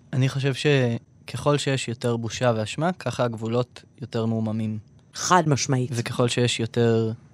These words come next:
Speaker 1: אה, דיבור ואיזה גאווה סביב מיניות, אז ככה הגבולות יותר ברורים, וזה דבר שגם קורה באופן טבעי. כאילו, זה אפילו לא חייב להיות שיחה רשמית של מה הגבולות.
Speaker 2: ברור,
Speaker 1: אה,
Speaker 2: לא, לא צריך לדבר.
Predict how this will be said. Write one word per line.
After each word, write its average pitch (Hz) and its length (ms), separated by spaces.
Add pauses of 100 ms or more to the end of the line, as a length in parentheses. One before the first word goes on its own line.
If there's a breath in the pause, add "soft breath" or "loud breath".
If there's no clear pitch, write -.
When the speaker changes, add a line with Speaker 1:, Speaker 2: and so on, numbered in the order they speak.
(160)
Speaker 1:
אה, 110 320
דיבור 123 640
ואיזה 104 220
גאווה 107 400
סביב 139 280
מיניות, 156 480
אז 110 440 (280)
ככה 120 200
הגבולות 113 280
יותר 113 180
ברורים, 143 400
וזה 117 200
דבר 120 260
שגם 139 260
קורה 120 380
באופן 117 340
טבעי. 110 300 (560 soft breath)
כאילו, 120 200
זה 117 80
אפילו 143 320
לא 135 280
חייב 120 500 (360)
להיות 123 320
שיחה 120 420
רשמית 113 460
של 113 160
מה 113 260
הגבולות. 107 580 (540)
Speaker 2:
ברור, 190 500
Speaker 1:
אה, 175 60
Speaker 2:
לא, 233 200
לא 165 80
צריך - 220
לדבר. 165 300